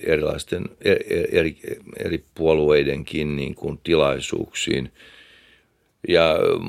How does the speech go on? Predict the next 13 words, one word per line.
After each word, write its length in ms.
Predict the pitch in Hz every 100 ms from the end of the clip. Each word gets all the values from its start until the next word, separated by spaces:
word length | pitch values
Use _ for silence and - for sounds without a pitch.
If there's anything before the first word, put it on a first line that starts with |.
| -
mulla 220 | - 113
on 60 | 127
vähän 140 | 127
semmonen, 240 | 113 120 113
että, 300 | - 107 98 - _ _ _ _ _ _ _ _ _ _ - -
että 320 | 92 - 98 101 - _ -
mä 360 | 104 101 98 - - _ _ _ _ _ _ _ _ _ _ _ _ _ _ _ _ _ _
kuulun 400 | - 113 117 98
sellaiseen 400 | 92 98 95 98
sukupolveen, 800 | 90 110 98 80 90 85 82 85
joka 260 | 85 82 85
niin 200 | 85 82
kuin 320 | - 87 87